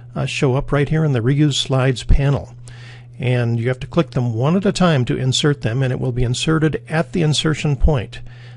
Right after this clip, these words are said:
So I want one called The Long Run. Okay, and you notice it adopted the, uh, target formatting, the, the, the theme that I'm using here. If I wanted to retain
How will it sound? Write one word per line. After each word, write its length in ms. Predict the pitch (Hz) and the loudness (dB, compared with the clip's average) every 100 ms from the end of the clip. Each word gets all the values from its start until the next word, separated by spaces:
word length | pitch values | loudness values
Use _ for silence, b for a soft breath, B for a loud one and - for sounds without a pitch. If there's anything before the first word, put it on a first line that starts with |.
| B | B
So 200 | - - | -8 -4
I 60 | 117 | -2
want 220 | 120 131 | -2 -2
one 260 | 131 135 | 0 0
called 280 | 127 147 117 | 0 0 0
The 80 | 110 | -2
Long 320 | 110 127 143 | 0 2 4
Run. 320 | 151 185 202 - B B - - - - - - - B B B B - | 4 4 2 0 B B -18 -18 -20 -20 -20 -18 -18 B B B B -12
Okay, 260 | - 135 | -4 0
and 80 | 151 | 4
you 80 | 117 | 4
notice 360 | 117 139 135 127 | 4 2 2 0
it 60 | |
adopted 680 | 101 107 120 143 - 151 147 - - | -2 -2 0 0 0 -2 -2 -6 -8
the, 320 | 120 113 117 | -6 -6 -6
uh, 220 | 120 120 120 - B - | -10 -12 -14 -16 B 4
target 540 | - 156 160 120 - - - - - - | 6 8 6 2 -2 -6 -6 -10 -16 -10
formatting, 800 | - 170 143 101 110 135 147 139 | 0 2 2 0 -4 -6 -6 -6
the, 140 | 123 | -10
the, 280 | - 123 120 | -8 -6 -6
the 260 | 120 123 123 | -6 -6 -6
theme 400 | - 147 135 123 | 2 4 4 4
that 100 | 120 | 0
I'm 160 | 113 | 0
using 380 | 120 156 120 113 | 0 0 0 -2
here. 320 | 110 104 156 - B B B B B | -4 -4 -6 -8 B B B B B
If 160 | 117 - | -6 -4
I 160 | 110 - - - | -6 -8 -16 -4
wanted 320 | 143 135 120 | 0 2 2
to 120 | 147 | 2
retain 960 | - 123 - - - 190 208 139 101 | 2 2 -2 -4 2 6 6 6 2